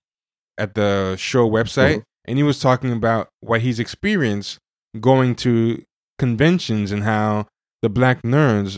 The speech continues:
Speaker 1: you know, really get off on being, you know, like, mascots among their friends and their circles.
Speaker 2: Oh,
Speaker 1: And
Speaker 2: man.
Speaker 1: then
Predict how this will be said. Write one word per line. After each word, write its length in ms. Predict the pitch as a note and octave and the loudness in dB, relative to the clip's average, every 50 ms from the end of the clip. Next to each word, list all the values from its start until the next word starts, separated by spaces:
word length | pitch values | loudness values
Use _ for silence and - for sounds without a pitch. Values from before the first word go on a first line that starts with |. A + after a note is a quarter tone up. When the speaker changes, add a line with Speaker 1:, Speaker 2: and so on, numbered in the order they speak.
| - - A2 | -10 -6 -2
Speaker 1:
you 80 | A2+ | 0
know, 280 | A2 G#2+ G#2 G#2 G2 - _ | 0 0 0 -2 -4 -6 _
really 320 | G#2+ G#2+ A#2+ B2 B2+ B2 A2+ | -8 -6 -4 -2 0 -2 0
get 220 | G2+ A#2+ A2 - - | 0 -2 -2 0 2
off 340 | A2+ C#3 C#3+ C#3+ C3+ - | 2 4 4 4 4 2
on 220 | A#2+ A2 G#2+ G#2 F#2+ | 2 0 0 0 0
being, 640 | A2+ A#2 A#2 A2 G#2+ G#2 G#2 G2+ G2+ G2+ G2+ G#2 - _ _ _ _ _ _ _ - | 0 0 0 0 0 0 -2 -2 -4 -6 -6 -10 -14 _ _ _ _ _ _ _ -4
you 80 | G#3 | 0
know, 400 | G3+ C3+ A2+ A2 A2 A2 G#2+ - - _ _ _ _ _ _ _ _ - | 2 2 4 4 2 0 -2 -4 -8 _ _ _ _ _ _ _ _ -4
like, 160 | A2+ A2+ G2+ | -4 -2 0
mascots 640 | A2+ A#2 B2 C#3 D3 - - G#2+ G2 G2 G2 - | 2 2 2 2 0 0 0 0 0 0 -2 -4
among 260 | F#2+ G#2 A2 G#2+ A2 G2 | -4 -2 0 0 0 0
their 100 | G2 F#2 | -2 -4
friends 360 | - - B2+ A#2 A2+ A2 G2+ | -2 0 0 2 2 2 0
and 100 | G2+ G2 | -2 -4
their 80 | F#2+ F2+ | -4 -6
circles. 640 | - - - F3 F#3 - - G#2+ G2 - - - G2+ | -4 -2 0 0 0 0 0 0 -2 -2 -2 -6 -8
Speaker 2:
Oh, 40 | |
Speaker 1:
And 100 | G#2+ G#2 | -8 -6
Speaker 2:
man. 80 | G2+ G#2+ | -4 -4
Speaker 1:
then 320 | A2 G#2+ G#2+ G#2+ A2 G#2+ | -2 -2 -4 -4 -6 -8